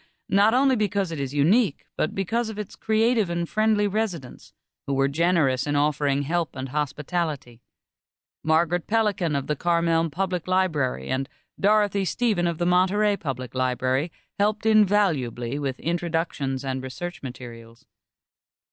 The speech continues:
I appreciated the hospitality offered by Michael Stanton of the Normandy Inn where I stayed,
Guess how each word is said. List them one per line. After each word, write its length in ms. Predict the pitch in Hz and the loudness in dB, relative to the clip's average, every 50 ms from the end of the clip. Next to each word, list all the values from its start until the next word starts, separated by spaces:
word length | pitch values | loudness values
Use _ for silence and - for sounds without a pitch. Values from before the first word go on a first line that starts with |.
| _ | _
I 120 | - 196 202 | -2 -2 0
appreciated 640 | 214 208 - 254 277 262 - 269 262 240 220 226 180 | 0 0 0 2 0 2 2 2 2 2 2 2 2
the 100 | 196 196 | 2 2
hospitality 800 | 196 196 190 - - 196 - 208 202 196 190 180 - 175 160 | 2 0 0 -2 -8 -6 -2 0 0 2 2 0 -2 -2 0
offered 280 | 156 151 147 - 151 147 | 0 0 0 -2 -4 -2
by 160 | 135 151 147 | 0 0 0
Michael 380 | 147 156 151 151 147 - 156 151 | 2 2 0 0 0 -4 -6 -10
Stanton 500 | - - - 190 190 190 185 156 143 127 | -8 -4 -2 0 0 0 0 0 -2 -4
of 100 | 120 117 | -4 -2
the 100 | 131 139 | 0 2
Normandy 580 | 143 143 147 151 151 143 143 135 135 139 160 | 2 2 2 2 0 0 -2 -2 -4 -4 -2
Inn 220 | 180 170 151 131 120 | -2 -2 -2 -4 -4
where 160 | 127 123 123 | -6 -6 -6
I 100 | 123 123 | -6 -6
stayed, 500 | 127 - - 180 175 170 156 147 139 | -8 -6 -2 0 2 2 2 2 0